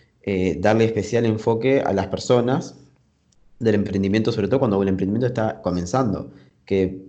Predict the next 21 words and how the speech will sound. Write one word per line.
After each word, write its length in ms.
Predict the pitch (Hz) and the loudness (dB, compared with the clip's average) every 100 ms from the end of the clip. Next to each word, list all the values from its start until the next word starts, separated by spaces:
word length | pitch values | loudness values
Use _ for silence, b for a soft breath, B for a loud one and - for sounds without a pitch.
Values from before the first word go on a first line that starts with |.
| - | -6
capaz 260 | 107 107 110 | -2 0 0
que 140 | 123 | 2
el 200 | 101 95 | 2 2
emprendimiento 380 | 95 98 101 113 | 0 -2 -2 -2
cuando 140 | 104 | -2
está 140 | 92 113 | -2 -2
comenzando 460 | 101 95 117 117 | -2 -2 -2 0
es, 460 | 101 98 - - - - | 0 0 -6 -18 -20 -10
son 300 | - 98 95 | -4 -2 0
tres 160 | 110 | 0
personas 600 | 123 110 117 120 123 139 | 2 0 0 2 2 0
con 500 | 139 101 92 87 - - | -2 -4 -2 -4 -8 -8
una 180 | 107 107 | -4 -2
computadora 340 | 104 104 104 | 0 2 4
cada 160 | 104 98 | 4 2
uno, 540 | 104 120 131 151 147 B B B B _ _ - | 2 2 0 0 -4 B B B B _ _ -10
eh, 300 | - 80 71 | -4 -2 -2
sobre 180 | - 92 | -2 2
todo 160 | 110 113 | 4 4
en, 140 | 110 - | 4 0
en, 340 | 90 87 90 | -4 -4 -8